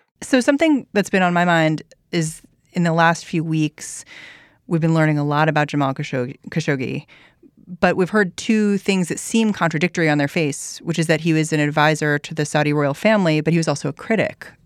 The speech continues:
of the Saudi royal family. Since you knew him,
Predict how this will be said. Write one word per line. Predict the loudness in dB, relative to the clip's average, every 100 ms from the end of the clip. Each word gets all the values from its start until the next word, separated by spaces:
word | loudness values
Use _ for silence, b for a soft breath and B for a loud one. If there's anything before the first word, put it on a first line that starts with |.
| -6
of | -6
the |
Saudi | -2 -2 -2
royal | -4 -4
family. | -4 -4 -4 -6 -6 -10 b b b b b -20 -20
Since | -4 -2 2
you |
knew | 2 4
him, | 2 2 2 0